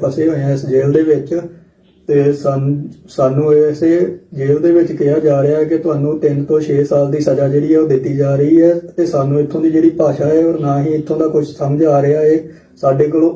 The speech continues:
ਅਣਗਿਣਤ ਪੇਪਰਾਂ ਤੇ ਇਹਨਾਂ ਨੇ ਸਾਈਨ ਕਰਵਾਏ ਹਨ ਜੋ ਕਿ ਸਾਨੂੰ ਇੱਥੋਂ ਦੀ ਭਾਸ਼ਾ ਨਾ ਸਮਝ ਆ ਰਹੀ ਹੈ, ਨਾ ਹੀ ਸਾਨੂੰ ਪੜ੍ਹਨੀ ਆਉਂਦੀ ਹੈ। ਸਾਨੂੰ ਇਹ ਨਹੀਂ ਪਤਾ ਕਿ ਇਹਨਾਂ ਨੇ ਕਿਸ ਪੇਪਰਾਂ ਤੇ ਸਾਈਨ ਕਰਵਾਏ ਹਨ ਤੇ ਸਾਨੂੰ ਇੱਥੇ ਨਾ ਹੀ ਕੋਈ ਖਾਣਾ ਠੀਕ ਤਰ੍ਹਾਂ ਮਿਲ ਰਿਹਾ ਹੈ ਔਰ ਰੋਜ਼ ਹੀ ਮੱਝਾਂ ਅਤੇ ਗਾਵਾਂ ਦਾ ਜਿਹੜਾ ਇਹ ਸੂਰ ਦਾ ਮੀਟ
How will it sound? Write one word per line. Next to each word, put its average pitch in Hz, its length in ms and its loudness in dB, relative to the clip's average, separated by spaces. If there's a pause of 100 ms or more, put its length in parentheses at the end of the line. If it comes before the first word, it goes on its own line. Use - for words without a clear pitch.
(140)
ਅਣਗਿਣਤ 175 340 0
ਪੇਪਰਾਂ 156 420 -2
ਤੇ 165 120 -2
ਇਹਨਾਂ 147 200 -4
ਨੇ 165 80 -2
ਸਾਈਨ 135 340 -4
ਕਰਵਾਏ 143 400 2
ਹਨ 165 300 -4 (400)
ਜੋ 143 140 2
ਕਿ 156 120 -2
ਸਾਨੂੰ 156 340 0
ਇੱਥੋਂ 160 200 -2
ਦੀ 165 100 4
ਭਾਸ਼ਾ 143 340 0
ਨਾ 147 140 -2
ਸਮਝ 151 300 -2
ਆ 151 140 2
ਰਹੀ 156 200 2
ਹੈ, 165 60 0
ਨਾ 147 220 -2
ਹੀ 156 60 -2
ਸਾਨੂੰ 147 280 -2
ਪੜ੍ਹਨੀ 156 320 2
ਆਉਂਦੀ 156 280 2
ਹੈ। 170 40 2
ਸਾਨੂੰ 151 380 -4
ਇਹ 151 140 2
ਨਹੀਂ 170 140 -4
ਪਤਾ 147 280 0
ਕਿ 160 100 -2
ਇਹਨਾਂ 156 260 0
ਨੇ 165 60 -4
ਕਿਸ 156 280 -2
ਪੇਪਰਾਂ 139 400 -2
ਤੇ 156 100 2
ਸਾਈਨ 135 320 -4
ਕਰਵਾਏ 139 420 0
ਹਨ 139 280 -4 (500)
ਤੇ 147 120 4
ਸਾਨੂੰ 147 400 0
ਇੱਥੇ 165 320 0
ਨਾ 147 300 -2
ਹੀ 165 100 0
ਕੋਈ 165 180 2
ਖਾਣਾ 147 340 -2
ਠੀਕ 147 300 -4
ਤਰ੍ਹਾਂ 151 200 0
ਮਿਲ 139 200 2
ਰਿਹਾ 151 220 2
ਹੈ 160 220 0
ਔਰ 151 320 0
ਰੋਜ਼ 151 320 2
ਹੀ 165 120 2
ਮੱਝਾਂ 147 380 -2
ਅਤੇ 160 140 0
ਗਾਵਾਂ 147 380 0
ਦਾ 156 120 0
ਜਿਹੜਾ 151 260 2
ਇਹ 156 60 -2
ਸੂਰ 143 320 -2
ਦਾ 151 160 0
ਮੀਟ 143 280 -2